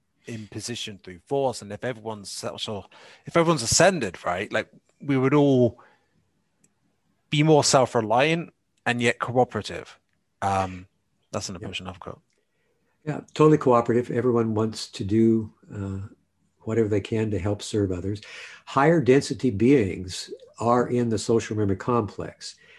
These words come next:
Speaker 2: and they progress themselves by reaching their hands back, you might say, to those who do not know as much as they do, so they can help their brothers and sisters along.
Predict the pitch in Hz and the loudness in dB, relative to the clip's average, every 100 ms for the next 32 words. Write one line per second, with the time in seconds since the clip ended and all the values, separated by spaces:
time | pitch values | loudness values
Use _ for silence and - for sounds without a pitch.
0 | _ - 104 101 151 - 131 110 139 147 | _ -6 -2 4 2 2 0 2 2 2
1 | - 107 95 151 170 113 110 101 - _ | -4 -4 -2 0 2 0 -6 -14 -20 _
2 | _ _ - 113 101 147 156 143 127 117 | _ _ -4 -2 4 4 4 0 2 2
3 | 110 123 104 101 110 123 123 - 95 87 | 2 0 -2 -4 0 2 0 -6 -8 -8
4 | 80 - 101 92 95 _ _ _ 117 104 | -10 -8 -6 -8 -10 _ _ _ -2 2
5 | 113 117 - 101 110 113 110 113 110 117 | 4 4 0 -4 -2 -2 -4 -2 0 2
6 | 110 107 110 107 90 110 123 92 - 107 | 0 -2 -6 -6 -2 2 2 0 -4 -6
7 | 104 90 117 117 117 101 104 104 98 98 | -6 -6 -4 -4 -4 0 0 0 -2 -6
8 | - 95 - 92 95 117 117 - | -8 -10 -10 -10 -6 -6 -8 -14